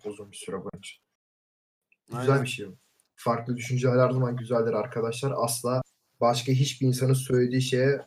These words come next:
Speaker 1: direkt inanmayın. Kendi fikrinizi oluşturun. Ne kadar mantıklı gelse de kendi düşünce süzgecinizden geçirin abi. Farklı düşüncelerden korkmayın. Her zaman farklı düşüncelere sahip olmak iyidir.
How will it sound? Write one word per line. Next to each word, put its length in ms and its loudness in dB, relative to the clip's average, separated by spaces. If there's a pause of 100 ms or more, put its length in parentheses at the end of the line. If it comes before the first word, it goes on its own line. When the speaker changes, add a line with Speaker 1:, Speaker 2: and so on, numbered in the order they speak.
(120)
Speaker 1:
direkt 240 2
inanmayın. 640 0
Kendi 280 0
fikrinizi 520 0
oluşturun. 640 -6 (340)
Ne 100 10
kadar 180 6
mantıklı 420 4
gelse 360 6
de 80 8
kendi 460 0 (100)
düşünce 340 0
süzgecinizden 760 -4
geçirin 360 -10
abi. 120 -14 (1200)
Farklı 360 0
düşüncelerden 680 0
korkmayın. 520 -6
Her 140 -4
zaman 220 -4
farklı 240 -6
düşüncelere 380 -6
sahip 280 -6
olmak 300 -12
iyidir. 320 -20